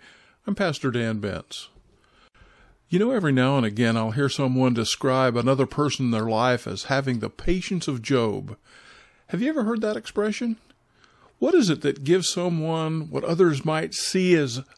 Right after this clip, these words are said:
an unusual capacity to wait or to endure or even to face great hardship?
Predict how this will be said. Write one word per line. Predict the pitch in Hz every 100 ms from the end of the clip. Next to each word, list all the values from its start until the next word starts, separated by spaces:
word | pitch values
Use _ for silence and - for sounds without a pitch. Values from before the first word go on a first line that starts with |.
| _
an | - 127
unusual | 165 185 180 220 220 220 208
capacity | - - 160 170 - 131 120
to | 110
wait | 117 123 147 170 180 - - - -
or | 135 120
to | - 135 120
endure | 113 113 165 180 175 170
or | 127 127
even | 175 240
to | 190
face | 190 175
great | - 165 139
hardship? | 160 185 151 - - -